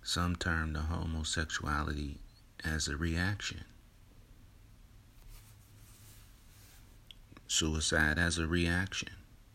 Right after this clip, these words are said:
Violence as a reaction. You can take preventative, preventative measures and be proactive by seeking empowerment.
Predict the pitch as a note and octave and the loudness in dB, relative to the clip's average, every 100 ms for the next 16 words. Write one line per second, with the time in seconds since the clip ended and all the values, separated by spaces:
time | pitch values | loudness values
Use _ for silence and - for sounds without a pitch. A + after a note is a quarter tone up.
0 | - - - - - - C#2 D#2 D#2 D#2 | -20 -20 -20 -20 -14 -2 2 2 0 0
1 | - - D2+ D2 C#2+ D2 C#2+ D2+ D#2 - | 0 0 -2 -2 -2 -2 -2 -2 -4 -6
2 | - - - - - - - - - - | -8 -12 -20 -20 -20 -20 -20 -20 -20 -20
3 | - - - - - - - - - - | -20 -20 -20 -20 -20 -20 -20 -20 -20 -20
4 | - - - E2 E2 D#2 - C#2+ - F#2+ | -20 -20 -6 -2 0 0 0 -2 0 4
5 | F#2 E2 D#2 D#2 - - - - E2+ D2 | 4 4 0 -2 -4 -20 -16 -6 -4 4
6 | F#2+ G#2 - D2+ C#2+ C#2 C#2 - - D2 | 6 6 4 0 0 -2 -2 -4 -8 -8
7 | - - - - - - - - - - | -8 -10 -20 -20 -20 -20 -20 -20 -14 -8
8 | - D2 - - G2 G2 D2 - - - | -2 -2 -2 -2 2 4 2 0 -6 -14
9 | - - - - - - - - - - | -14 -16 -20 -20 -20 -20 -20 -20 -20 -20
10 | - - - - F#2 F2 - C#2+ C#2+ C#2+ | -20 -6 -2 2 4 2 0 -4 -4 -6
11 | - - C#2 - - - | -4 -2 -4 -4 -8 -10